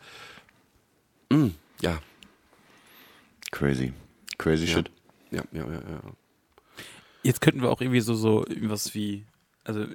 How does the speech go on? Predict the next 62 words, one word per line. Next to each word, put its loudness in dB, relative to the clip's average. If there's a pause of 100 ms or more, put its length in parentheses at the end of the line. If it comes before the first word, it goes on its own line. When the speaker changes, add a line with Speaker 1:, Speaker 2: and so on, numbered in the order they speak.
Speaker 3:
ich -8
musste -2
sofort -2
daran 2
denken -2
an 2
A 2
R 4
D, 6
Z 2
D 6
F -2
und -4
C 4
und 4
A. 0 (220)
Speaker 1:
Ja. 8
Speaker 3:
B 6
R 8
D, 8
D 4
D 4 (100)
R 2
und 0
die 2
U 8
S 0
A. 0
Und -2
weißt 2
du, 0
so 0
ein 4
Speaker 1:
Ja. 2
Speaker 3:
Scheiß. 0 (640)
Und -2
diese 0
ganze 4
Abkürzungen 2
gerade. 0
So. -4
Speaker 1:
Ja, 2
und -2
dann 4
ist -2
es -4
D 2
A 2
C -2
H. -8 (1500)
Mit -6
freundlichen 4
Grüßen. 0
Speaker 3:
M -2
F -6
G. 6 (280)
Speaker 2:
Der, 6
der 0
Song 4
war 6
schon 2
irgendwie, 2